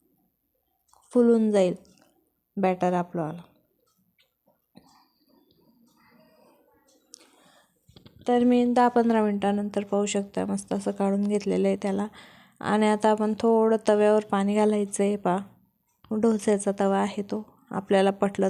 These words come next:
तसं आपण जाड बारीक आपल्याला हवा तसं आपण बनवू शकतोय. त्याच्यात असं नाही की आपल्याला,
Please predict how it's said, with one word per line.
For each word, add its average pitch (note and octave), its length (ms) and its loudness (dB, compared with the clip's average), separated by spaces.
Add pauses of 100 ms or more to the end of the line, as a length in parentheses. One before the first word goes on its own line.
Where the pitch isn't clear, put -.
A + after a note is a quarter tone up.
तसं G3+ 200 -2
आपण G3 280 -2 (480)
जाड G#3 320 4
बारीक G3+ 500 2
आपल्याला G3 380 2
हवा G3 240 0 (100)
तसं G3+ 200 -2
आपण G3 300 -2
बनवू F#3+ 260 -2
शकतोय. G3 500 -2 (460)
त्याच्यात G#3+ 320 4
असं A3 260 0
नाही G#3+ 160 2
की G#3 180 0
आपल्याला, F#3+ 500 0